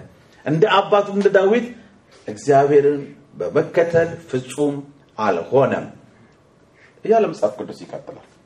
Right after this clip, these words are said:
ስለዚህ አሁን እንድታስቡልኝ የምፈልገው ይሄ ሰው በ-፣ ለዳዊት እኮ «አንተ አትሰራልኝም ቤተ መቅደሱን፣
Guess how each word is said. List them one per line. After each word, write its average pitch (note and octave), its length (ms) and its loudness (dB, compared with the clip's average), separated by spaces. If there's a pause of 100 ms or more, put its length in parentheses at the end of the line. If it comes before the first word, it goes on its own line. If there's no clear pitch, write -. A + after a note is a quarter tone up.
(1800)
ስለዚህ E3 380 0 (100)
አሁን A2+ 220 -8
እንድታስቡልኝ B2 600 -8
የምፈልገው - 460 -8
ይሄ C3+ 120 -2 (100)
ሰው - 180 -4 (2000)
በ-፣ A2 200 -6 (1120)
ለዳዊት C3+ 440 2
እኮ C3+ 140 -2 (680)
«አንተ D3+ 200 2
አትሰራልኝም D3 680 2 (140)
ቤተ C3 320 0
መቅደሱን፣ G#2+ 520 -6